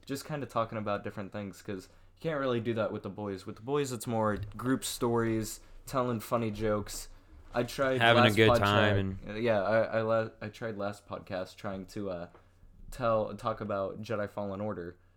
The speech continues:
Speaker 1: which is the video game that just recently came out, or came out a while ago now.
Speaker 2: Yeah, yeah.
Speaker 1: But, um, yeah, that didn't work out very well, which, if you didn't hear me, all I basically said was that the game's amazing,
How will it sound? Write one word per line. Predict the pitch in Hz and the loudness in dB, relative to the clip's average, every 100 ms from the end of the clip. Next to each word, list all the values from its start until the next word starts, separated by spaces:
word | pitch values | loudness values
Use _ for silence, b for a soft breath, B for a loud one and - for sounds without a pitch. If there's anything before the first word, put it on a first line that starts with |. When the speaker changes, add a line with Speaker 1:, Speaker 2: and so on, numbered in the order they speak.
| - | -12
Speaker 1:
which | 107 104 | -8 -8
is | 95 | -8
the | 101 | -6
video | 104 98 92 | -4 -4 -4
game | 92 90 | -6 -6
that | 92 90 | -6 -6
just | 92 - | -8 -8
recently | 92 92 85 | -10 -8 -10
came | 82 90 | -10 -8
out, | 87 87 - - - | -6 -8 -10 -18 -6
or | 113 104 | -4 -2
came | 85 113 101 | -4 -6 -4
out | 95 | -2
a | |
while | 95 101 98 87 | 0 2 0 -2
ago | 92 90 | -4 -6
now. | 87 87 104 | -6 -8 -2
Speaker 2:
Yeah, | 110 95 104 107 80 - - | 0 2 0 -6 -14 -18 -16
yeah. | 107 110 | -12 -8
Speaker 1:
But, | 127 110 107 | 0 0 2
um, | 101 95 90 85 - - _ - | -2 -4 -8 -12 -16 -20 _ -20
yeah, | - 147 | -2 0
that | 104 113 | 0 -2
didn't | 156 143 | -2 -2
work | 147 151 | -4 -2
out | 135 | -4
very | 95 98 92 | -2 -2 -2
well, | 87 82 - _ _ _ _ | -4 -8 -16 _ _ _ _
which, | 123 117 - - _ - - - | -8 -8 -10 -20 _ -20 -20 -14
if | 113 | -8
you | 120 | -2
didn't | 123 113 | -2 -2
hear | 117 107 | -2 -2
me, | 107 113 - - - - - - _ _ | -2 -4 -8 -20 -20 -20 -20 -20 _ _
all | 104 104 | 0 2
I | 101 | 2
basically | 107 107 110 101 | 0 0 -4 -4
said | 107 98 | -2 -2
was | 104 98 | -4 -2
that | 101 | -4
the | 98 | -2
game's | 95 95 92 | -4 -4 -6
amazing, | 98 90 85 | -8 -8 -10